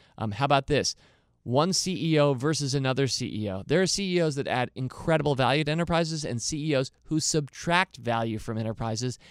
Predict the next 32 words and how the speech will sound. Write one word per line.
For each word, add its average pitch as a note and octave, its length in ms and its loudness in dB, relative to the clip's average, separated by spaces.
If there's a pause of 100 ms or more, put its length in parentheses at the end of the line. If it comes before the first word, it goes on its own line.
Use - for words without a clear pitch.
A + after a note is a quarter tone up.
(140)
and A#2 160 -2
that C3 140 4
is D#3 100 0
not C3+ 300 0
being C#3 220 -2
captured B2+ 580 -2 (240)
in B2 100 -2
the B2+ 80 2
price C3+ 280 2
to C3 80 -4
earnings B2+ 260 0
ratio. A2+ 400 -2 (320)
Can E3+ 160 0
this F3+ 140 2
company D#3+ 380 2
innovate? C#3 520 2 (1000)
The B2 100 2
value C#3+ 400 4
of F#3 100 2
companies E3+ 320 -2
that D3 100 -6
can C3+ 120 -4
innovate C3+ 440 0 (120)
is C3 180 0
well C#3 380 0
beyond, B2+ 520 -2
is, B2 280 -2
is B2 180 0
a B2+ 120 0
large C3 380 2
multiple C3+ 560 0
of C3+ 320 0